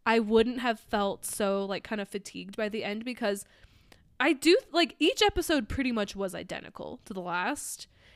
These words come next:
And so once I kind of heard all of the jokes in those first three, I was kind of, like, ready for any, like, something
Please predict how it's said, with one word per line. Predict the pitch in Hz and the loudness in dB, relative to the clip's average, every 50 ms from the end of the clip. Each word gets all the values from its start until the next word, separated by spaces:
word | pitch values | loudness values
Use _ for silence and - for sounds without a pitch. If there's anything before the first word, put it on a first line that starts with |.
| _ _ - | _ _ -2
And | 233 247 247 | -2 -2 2
so | - 254 240 233 | 2 4 4 4
once | 226 233 226 247 262 | 2 2 -2 0 0
I | 320 277 277 | -2 -2 -2
kind | - 254 247 226 | -2 -2 -2 -2
of | 214 202 - | -2 -4 -6
heard | - - 240 220 214 208 | -6 -4 -2 -2 -2 -2
all | - - 208 202 208 208 202 208 | -2 -2 0 0 0 0 -2 -4
of | 202 196 | -6 -6
the | 202 208 196 | -6 -6 -6
jokes | 190 - 202 196 190 196 180 - - - - - - - _ _ _ _ _ _ _ _ _ _ _ _ _ _ _ _ _ - | -6 -4 -4 -2 -2 -4 -6 -8 -12 -12 -10 -12 -12 -14 _ _ _ _ _ _ _ _ _ _ _ _ _ _ _ _ _ -6
in | 240 226 220 | -4 -2 -2
those | 214 214 214 214 - | 0 -2 -2 -4 -6
first | - - 226 214 214 - - - - | -8 -6 -4 -4 -4 -6 -12 -14 -12
three, | - 208 196 196 202 214 226 254 277 | -10 -10 -8 -6 -6 -6 -6 -6 -6
I | - 220 220 | -4 -2 -2
was | 214 214 208 | -2 -2 -4
kind | - - 220 208 208 208 | -6 -6 -6 -4 -4 -4
of, | 202 196 | -4 -6
like, | 202 190 175 165 160 - - _ _ _ _ _ _ _ _ _ _ _ _ _ _ _ _ _ _ _ _ _ _ _ _ _ _ _ _ - | -6 -8 -8 -8 -10 -12 -16 _ _ _ _ _ _ _ _ _ _ _ _ _ _ _ _ _ _ _ _ _ _ _ _ _ _ _ _ -6
ready | 208 220 220 220 233 233 226 | 0 2 2 2 2 -2 -4
for | 226 - 240 214 - - | -4 -4 -4 -4 -4 -6
any, | 208 202 208 214 - - | -6 -6 -6 -6 -8 -4
like, | 220 208 202 - | -4 -4 -4 -6
something | - - 220 208 - 220 214 208 208 196 - | -6 -8 -8 -8 -6 -8 -8 -6 -8 -10 -12